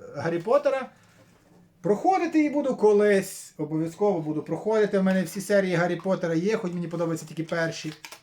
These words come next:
І карти тепер дуже класні Гаррі Поттера. Все, дальше пішло для дітей. Нарешті добрались. Е, такий от м'ячик. Я його накачаю, дітям, він, він м'ягенький. Я подивлюсь, може виберу якийсь інакший.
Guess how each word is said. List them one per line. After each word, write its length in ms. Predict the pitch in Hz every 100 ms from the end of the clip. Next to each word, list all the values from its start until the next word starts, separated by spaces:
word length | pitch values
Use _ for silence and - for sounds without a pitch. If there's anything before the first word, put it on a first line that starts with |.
| _ _ _ _ _ _ _
І 240 | 208 233 220
карти 420 | - 214 277 254
тепер 280 | 202 202 175
дуже 180 | 202 165
класні 320 | 165 151 143
Гаррі 200 | 139 135
Поттера. 280 | 147 - 123 _ _ _ _ _ _ _ _ _ - _ _ -
Все, 320 | - 233 151
дальше 360 | 160 240 - 220
пішло 340 | 190 - 208
для 100 | 180
дітей. 300 | 165 165 143
Нарешті 500 | 123 143 214 214 -
добрались. 420 | 165 156 151 127 110 - - - - _ _ - -
Е, 260 | 208 226 220
такий 260 | 233 294
от 100 | 262
м'ячик. 380 | 214 196 165 - - _ _ _ _ _
Я 160 | 202 220
його 160 | 185
накачаю, 560 | 185 185 175 277 277 269
дітям, 520 | 196 214 220 208 202
він, 100 | 220
він 240 | 190 220 202
м'ягенький. 600 | 180 180 190 196 269 - _ _ _ _
Я 100 | 254
подивлюсь, 400 | 269 254 214 170
може 220 | 208 190 208
виберу 260 | 208 202
якийсь 260 | 196 196 202
інакший. 420 | 202 160 - -